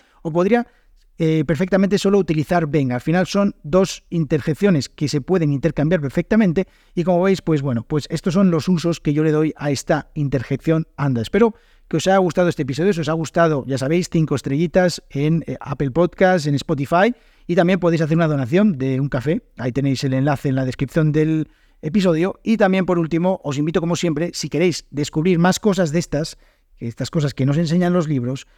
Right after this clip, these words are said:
pues os podéis suscribir gratuitamente a la newsletter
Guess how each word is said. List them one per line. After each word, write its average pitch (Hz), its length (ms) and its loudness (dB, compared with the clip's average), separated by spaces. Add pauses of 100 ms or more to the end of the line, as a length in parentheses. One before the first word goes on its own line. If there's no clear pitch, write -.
(120)
pues 175 380 0
os 135 160 -8
podéis 165 240 0
suscribir 175 440 0
gratuitamente 175 760 2
a - 40 0
la 208 100 4
newsletter 170 480 0